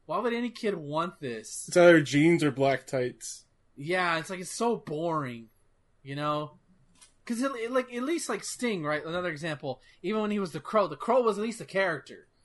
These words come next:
Speaker 1: you know?
Speaker 2: Yeah.
Speaker 1: He had, like, like, or Undertaker, you know? But, like, now everybody's just, like,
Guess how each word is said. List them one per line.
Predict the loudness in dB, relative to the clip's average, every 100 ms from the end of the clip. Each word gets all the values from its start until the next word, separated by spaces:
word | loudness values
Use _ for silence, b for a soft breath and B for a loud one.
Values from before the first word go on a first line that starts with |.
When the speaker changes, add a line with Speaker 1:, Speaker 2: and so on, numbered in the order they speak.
| _ _ -20
Speaker 1:
you | -12 -6
know? | -4 -4 -4
Speaker 2:
Yeah. | -2 -4 -6 _ _ _ _
Speaker 1:
He | -6
had, | -4 -4 -6
like, | -6 -6
like, | -8 -8 -2
or | 0 2
Undertaker, | 0 -2 -4 -6 -6 -10
you | -6
know? | -4 -4
But, | -6
like, | -8
now | -4 0 0
everybody's | 0 -2 -4 -6
just, | -8
like, | -6